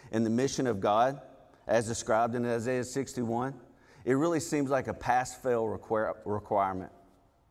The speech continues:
All human beings naturally gravitate towards helping those closest to them, whether it be friends, family,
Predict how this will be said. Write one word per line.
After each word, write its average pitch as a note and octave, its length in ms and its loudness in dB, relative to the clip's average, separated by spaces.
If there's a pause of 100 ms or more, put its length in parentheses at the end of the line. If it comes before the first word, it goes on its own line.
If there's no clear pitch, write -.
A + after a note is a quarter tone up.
(920)
All D3+ 180 6
human D3+ 340 0
beings B2+ 260 -2
naturally B2 580 0
gravitate A2 880 0
towards A2 280 -4
helping A2+ 360 0
those G#2 180 -6
closest G#2+ 480 -4
to A2+ 160 0
them, G#2 160 -4
whether G#2+ 160 -4
it G2 60 -6
be G#2 100 -2
friends, G#2+ 480 -4
family, G#2+ 560 -4